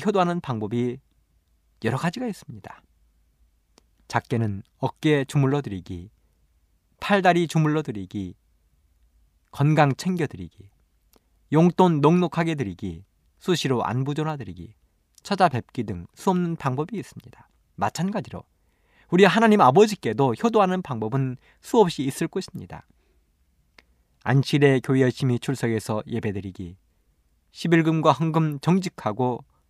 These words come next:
행복한 마음으로 드리기, 하나님의 사랑의 편지인 성경 말씀 열심히 읽기,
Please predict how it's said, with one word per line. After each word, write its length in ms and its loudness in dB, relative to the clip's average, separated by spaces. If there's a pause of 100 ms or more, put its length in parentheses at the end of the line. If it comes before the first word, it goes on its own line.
(260)
행복한 440 0
마음으로 340 2
드리기, 480 -14 (880)
하나님의 500 2
사랑의 340 2
편지인 520 0
성경 340 2
말씀 340 0
열심히 360 0
읽기, 300 -10